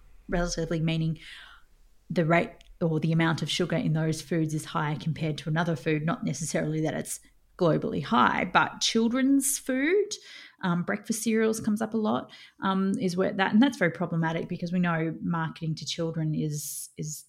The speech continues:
well, look, you just shouldn't be doing that, really. <laughs> You know, stop that. Um, but, y-, you know, I think the sugar tax argument is really important. So we're sort of in the midst of sorting one out here. But one of the things I think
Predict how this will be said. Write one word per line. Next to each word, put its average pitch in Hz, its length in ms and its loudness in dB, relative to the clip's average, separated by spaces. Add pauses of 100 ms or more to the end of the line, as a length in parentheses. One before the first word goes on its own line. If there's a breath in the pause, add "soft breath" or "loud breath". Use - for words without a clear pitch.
well, 240 160 -2
look, 185 220 -4
you 170 60 -2
just 156 120 -2
shouldn't 156 200 -4
be 147 40 -8
doing 120 260 -8
that, - 220 -10
really. - 300 -4
<laughs> - 120 0 (420 loud breath)
You 190 100 0
know, 160 60 -2
stop - 360 -4
that. - 200 -12 (460 loud breath)
Um, 233 440 6
but, 254 340 6
y-, 233 80 -2 (120)
you 240 320 6
know, 277 180 8
I 226 80 8
think 330 260 -2 (100)
the 220 320 4
sugar 247 560 4
tax - 960 0 (240)
argument 190 920 2
is 170 260 0
really 180 300 4
important. 175 400 -2
So 202 80 -2
we're 226 180 4
sort 240 200 2
of 185 100 -2
in 180 200 0
the 170 180 0
midst 175 500 -2
of 160 140 -6
sorting 165 320 -2
one 160 160 -2
out 156 200 -2
here. 185 380 -2 (640 loud breath)
But 233 280 4
one 226 320 8
of 359 100 2
the 339 80 0
things 202 400 4
I 170 100 2
think 180 200 -2